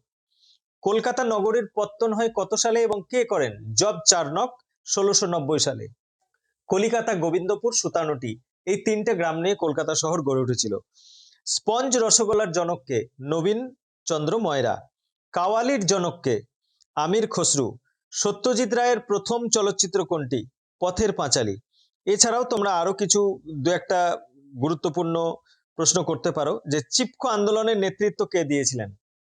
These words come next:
সুন্দরলাল বহুগুণা। নর্মদা বাঁচাও আন্দোলনের নেত্রী কে ছিলেন? মেধা পাটেকার।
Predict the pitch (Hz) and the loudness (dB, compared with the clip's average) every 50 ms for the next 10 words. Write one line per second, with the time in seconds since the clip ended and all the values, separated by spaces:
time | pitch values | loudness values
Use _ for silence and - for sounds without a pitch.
0 | _ _ _ _ - - - 196 196 196 214 202 190 208 208 202 185 151 151 147 | _ _ _ _ -8 -2 0 2 2 2 2 2 2 2 0 0 0 -2 -2 -2
1 | 165 143 151 143 131 120 117 - - 135 143 156 180 196 196 196 214 233 233 247 | -2 -4 -4 -6 -6 -8 -10 -12 -14 -8 -4 -2 0 0 0 0 0 0 0 0
2 | 240 220 220 202 - 226 214 202 190 190 190 196 196 196 190 196 185 170 165 160 | 0 0 -2 0 0 0 0 0 -2 -2 0 0 0 0 -2 -2 -2 -2 -2 -4
3 | - 170 165 147 165 156 - - - 123 110 107 - _ _ _ - 139 180 196 | -4 -10 -8 -2 -2 -2 -2 0 -2 -4 -4 -6 -10 _ _ _ -4 -2 0 0
4 | 160 208 196 196 175 156 147 139 113 117 101 | 0 0 -2 -2 -2 -2 -2 -2 -2 -2 -4